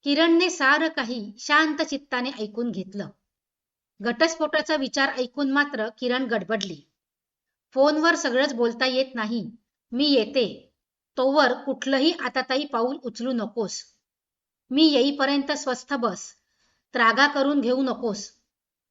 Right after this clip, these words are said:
मी आल्यावर बघू काय करायचं ते," असं म्हणून तिने फोन बंद केला. कसंही करून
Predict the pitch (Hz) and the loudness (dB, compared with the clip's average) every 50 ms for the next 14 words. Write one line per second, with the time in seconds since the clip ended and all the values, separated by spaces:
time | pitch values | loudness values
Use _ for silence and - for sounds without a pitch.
0 | _ _ - 254 302 349 339 269 277 - 262 269 262 294 294 269 226 247 226 247 | _ _ -2 0 0 0 2 2 0 2 4 2 2 2 0 0 0 0 0 0
1 | 269 240 196 - - - 254 240 240 240 247 233 226 214 202 208 233 214 - - | -2 -4 -4 -6 -6 0 2 2 2 2 0 -2 0 0 -2 -4 -6 -10 -10 -10
2 | 160 - _ _ _ _ _ _ _ - - 269 269 - 330 302 277 311 311 294 | -16 -16 _ _ _ _ _ _ _ -6 -4 -4 0 2 2 4 4 4 2 2
3 | 240 226 240 - - 269 262 294 285 - 262 277 285 247 220 220 208 202 220 220 | -2 -4 -6 -8 -6 -4 -2 -2 -2 -2 -2 -2 0 0 -2 -2 -2 -2 -4 -4
4 | - 175 160 - - _ _ _ _ _ _ _ _ _ _ _ - - 285 285 | -6 -10 -12 -14 -20 _ _ _ _ _ _ _ _ _ _ _ -2 -2 -2 2
5 | - 370 311 330 370 370 370 294 285 277 233 196 | 2 2 4 4 2 2 2 0 0 0 -2 -4